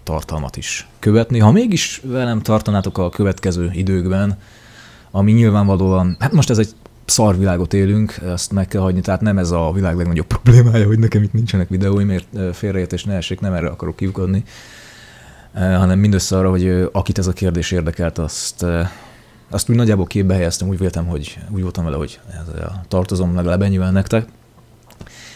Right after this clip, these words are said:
És aki ennek ellenére is itt marad, és, ö, néha sikerül elkapnia valamit a csatornán, azt nagyon szívesen látom, mint eddig is, és a jövőben is, és remélem, hogy közösen,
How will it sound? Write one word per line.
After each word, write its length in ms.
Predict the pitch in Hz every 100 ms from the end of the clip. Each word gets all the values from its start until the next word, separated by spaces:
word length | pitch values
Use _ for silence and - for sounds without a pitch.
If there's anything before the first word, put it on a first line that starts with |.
| -
És 120 | 110
aki 320 | 113 123 120
ennek 220 | 123 117
ellenére 280 | 113 107 98
is 280 | 92 - -
itt 200 | 95 -
marad, 240 | 92 87
és, 420 | 82 85 87 - 92
ö, 400 | 87 87 85 76
néha 220 | 95 95
sikerül 320 | 90 - 87 85
elkapnia 380 | 80 90 -
valamit 260 | 73 65 -
a 40 |
csatornán, 500 | - - - - - -
azt 320 | - - - - - _
nagyon 260 | - 95 104
szívesen 380 | - 107 101 101
látom, 260 | 117 110
mint 160 | 110 101
eddig 280 | 117 101 98
is, 160 | 123
és 220 | 92 90 - - - _ -
a 100 | 95
jövőben 440 | 101 92 90 78 73
is, 180 | 92
és 160 | - -
remélem, 360 | 190 233 139 120
hogy 220 | 98 101 -
közösen, 800 | - 147 107 - 101 98 98 95